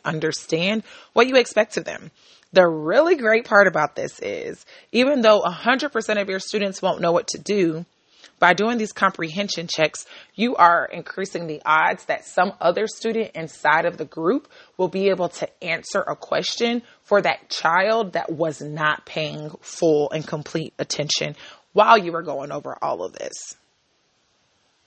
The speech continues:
So the next tip is to give every student a role, give every student a job, give every student some responsibility.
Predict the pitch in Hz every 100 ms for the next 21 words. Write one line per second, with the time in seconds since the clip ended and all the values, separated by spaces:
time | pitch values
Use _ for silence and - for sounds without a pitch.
0 | _ _ _ _ _ - - 202 202 -
1 | 180 202 294 - - 185 165 - 175 170
2 | 160 - _ - 233 196 - 190 196 196
3 | 185 - 175 180 185 185 - - 180 175
4 | 175 160 160 147 175 180 175 160 147 175
5 | 170 175 175 170 - - 175 170 160 151
6 | 151 - - 165 170 165 156 - 180 180
7 | - 165 185 165 147 - - 190 175 -
8 | - 190 190 160 135 - - - 190 170
9 | - - - - _ _ _ 175 233 233
10 | 180 - - -